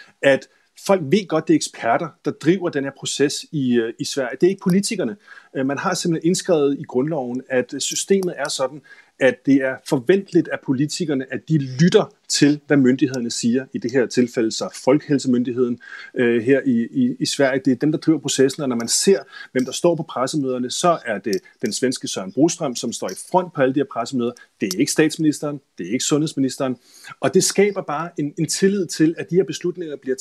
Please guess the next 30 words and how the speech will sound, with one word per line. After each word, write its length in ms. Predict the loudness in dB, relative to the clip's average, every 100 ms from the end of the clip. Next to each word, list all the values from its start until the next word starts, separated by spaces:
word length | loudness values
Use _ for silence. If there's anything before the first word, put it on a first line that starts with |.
| -4
taget, 260 | -4 -4 -8 _ _ _
uagtet 600 | 2 4 2 -2 0 0
af, 220 | 2 0 0
hvad 140 | 0
ens 200 | -2 -4
politiske 640 | -2 -2 0 -2 0 2 2 -2 -20 -2
holdning 380 | 2 4 4
nu 80 | 2
måtte 220 | 2 0
være 300 | 0 0 0
inde 260 | 0 -2 -2
i, 220 | -2 -4 -6 _
i 100 | -6
parlamentet, 500 | 2 4 4 2 2
men 100 | 0
simpelthen 400 | 2 2 0 -4
fordi, 420 | -4 0 0 0
at, 240 | -2 -2 2
øh, 180 | 2 2 -2 -20 -8
at 120 | 2
det 60 | 4
er 60 |
det, 140 | 4 2
som 160 | 0
eksperterne, 580 | -4 -2 0 0 -2 -4 -8 _
øh, 120 | -6 -2
mener 320 | -2 -2 -6 -4
er, 180 | -6 -6 _
er 120 | -4
rigtigt. 260 | -2 -4